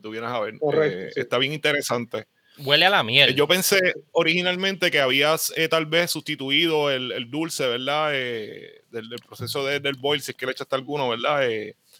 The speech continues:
Speaker 1: por la, por la miel. Pero entonces ya veo por dónde lo llevaste.
Speaker 2: No fue todo miel, como el setenta y cinco por ciento, como tú dices, mo-, como ya llevamos un seis por ciento, setenta y cinco por ciento de la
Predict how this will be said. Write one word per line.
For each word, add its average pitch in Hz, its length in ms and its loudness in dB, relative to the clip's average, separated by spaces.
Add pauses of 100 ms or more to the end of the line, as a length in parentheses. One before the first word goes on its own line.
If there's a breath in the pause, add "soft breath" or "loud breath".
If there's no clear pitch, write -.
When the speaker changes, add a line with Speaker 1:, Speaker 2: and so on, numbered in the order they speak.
(140)
Speaker 1:
por 120 160 4
la, 110 380 4
por 127 100 2
la 110 120 2
miel. 127 320 -2 (280)
Pero 107 140 -6
entonces 131 320 -4
ya 117 120 4
veo 120 600 2 (720)
por 123 140 0
dónde 120 240 0
lo 127 80 4
llevaste. 113 400 2
Speaker 2:
No 160 120 2
fue 175 160 2
todo 202 300 2
miel, 214 540 0 (680)
como 170 180 2
el 160 60 4
setenta 170 340 0
y 156 60 0
cinco 202 240 2
por 214 120 2
ciento, 214 220 2
como 202 140 0
tú 208 60 2
dices, 196 140 2
mo-, 185 160 0
como 180 220 2
ya 190 80 4
llevamos 233 280 4
un 220 60 0
seis 233 160 2
por 208 140 2
ciento, 233 260 2
setenta 190 300 0
y 180 40 0
cinco 202 180 0
por 208 120 2
ciento 220 280 0
de 208 80 4
la 180 280 2